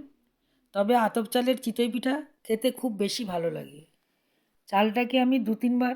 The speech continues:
ভালোভাবে ধুয়ে মিক্সিং জারের মধ্যে দিয়ে দিচ্ছি। এটাকে আমি পেস্ট করে নেব। সামান্য পরিমাণে জল দিয়ে দিচ্ছি। এবার এটাকে ঢাকা দিয়ে পেস্ট করে নিয়েছি।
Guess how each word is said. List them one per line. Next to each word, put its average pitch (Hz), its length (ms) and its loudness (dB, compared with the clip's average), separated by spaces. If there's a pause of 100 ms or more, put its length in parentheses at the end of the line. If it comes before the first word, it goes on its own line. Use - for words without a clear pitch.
ভালোভাবে 220 480 0
ধুয়ে 214 320 0 (360)
মিক্সিং 208 380 -2
জারের 233 260 0
মধ্যে 226 320 0 (400)
দিয়ে 226 200 2
দিচ্ছি। 196 460 -4 (220)
এটাকে 220 340 -6
আমি 247 200 2
পেস্ট 233 340 -2
করে 226 220 0
নেব। 165 220 -6 (500)
সামান্য 220 440 0
পরিমাণে 254 400 4
জল 214 280 4
দিয়ে 247 140 2
দিচ্ছি। 254 420 -2 (1600)
এবার 220 180 -2
এটাকে 240 360 0
ঢাকা 220 300 2
দিয়ে 254 220 2 (560)
পেস্ট 220 180 0
করে 254 200 2
নিয়েছি। 190 500 0